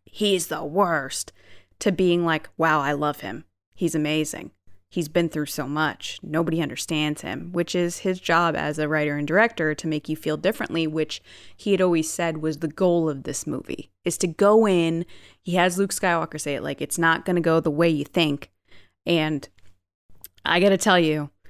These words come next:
if that was his mission, you did it, Rian Johnson, <laughs> because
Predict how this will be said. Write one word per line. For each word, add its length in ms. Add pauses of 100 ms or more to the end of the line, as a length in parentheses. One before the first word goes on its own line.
(340)
if 280
that 320
was 180
his 160
mission, 600 (680)
you 140
did 220
it, 100
Rian 300
Johnson, 560
<laughs> 80
because 240